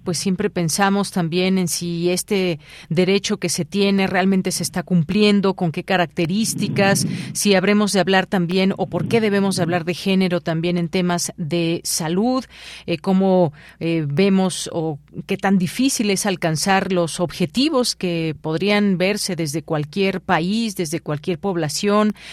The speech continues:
y cómo atraviesa esto también la parte de género. Me gustaría que nos ponga primero en contexto de todo esto, qué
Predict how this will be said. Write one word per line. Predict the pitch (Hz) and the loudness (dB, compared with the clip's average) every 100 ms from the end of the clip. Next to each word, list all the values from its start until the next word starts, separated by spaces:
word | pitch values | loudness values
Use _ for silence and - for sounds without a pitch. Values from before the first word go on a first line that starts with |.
| - - | -14 -8
y | 180 | -4
cómo | 196 196 202 190 | 0 2 4 4
atraviesa | 170 - 175 190 208 - 185 | 4 2 2 2 2 2 0
esto | 190 - 196 | 0 -2 -4
también | 160 160 175 | -4 -2 -2
la | 180 | 0
parte | 151 165 175 170 | 0 -2 -2 -4
de | 147 | -4
género. | 175 156 156 | -4 -2 0
Me | 165 | 0
gustaría | 180 185 247 330 | -2 -2 -2 -2
que | 359 | -2
nos | 285 - | -2 0
ponga | 247 240 | 0 2
primero | 247 208 202 220 | 0 0 0 0
en | |
contexto | 208 180 151 196 - 214 | 0 -2 0 -2 -2 -2
de | 180 | -2
todo | 165 185 180 | -2 0 0
esto, | 170 - - | 0 -4 -4
qué | 202 196 | -2 -2